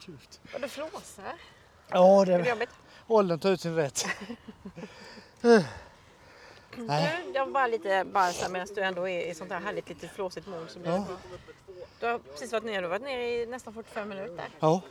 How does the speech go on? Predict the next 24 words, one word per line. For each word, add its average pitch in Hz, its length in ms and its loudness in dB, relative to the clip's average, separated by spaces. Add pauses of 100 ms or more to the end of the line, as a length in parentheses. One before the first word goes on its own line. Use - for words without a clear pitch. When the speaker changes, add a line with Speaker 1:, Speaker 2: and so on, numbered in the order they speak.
(680)
Speaker 2:
Vad, 226 380 0
hur 226 160 -6
såg 202 200 -6
du? 214 100 -4 (960)
Speaker 1:
Ingenting. 160 600 2 (120)
Det 160 80 -4
såg 165 240 -2
inte 175 180 -2
alls 170 260 -2
ut. - 360 -6 (400)
<laughs> - 520 -4
Man 165 140 0
får 190 100 -4
känna 196 320 2
sig 156 120 -8
fram 165 220 0
och 151 80 -8
så 156 180 -4 (380)
hittar 190 380 6
jag 151 160 4 (720)
ett 160 160 -2
antal, 156 360 2
fem, 160 300 2
sex, - 580 4